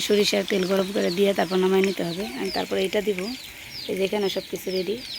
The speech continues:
আর আমি যেহেতু আজকে চলে যাব, কালকে মা এগুলি সব কিছু কমপ্লিট করে বয়ামে ভরে রেখে দেবে, কাঁচের বয়ামে। আচার যত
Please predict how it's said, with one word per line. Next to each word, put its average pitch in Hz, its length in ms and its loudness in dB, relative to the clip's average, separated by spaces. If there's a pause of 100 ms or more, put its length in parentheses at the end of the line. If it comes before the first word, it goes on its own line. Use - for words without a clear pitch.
(440)
আর 202 120 -6
আমি 190 200 0
যেহেতু 196 240 0
আজকে 208 240 -2
চলে 214 300 0
যাব, 196 180 2 (140)
কালকে 196 320 -2
মা 190 180 4 (100)
এগুলি 175 220 0
সব 180 200 -2
কিছু - 260 -2
কমপ্লিট 196 420 -2
করে 190 220 0 (680)
বয়ামে 185 440 6
ভরে 175 240 4
রেখে 190 240 2
দেবে, 180 200 0
কাঁচের 180 360 -2
বয়ামে। 170 300 2 (3000)
আচার 208 260 4
যত 196 220 0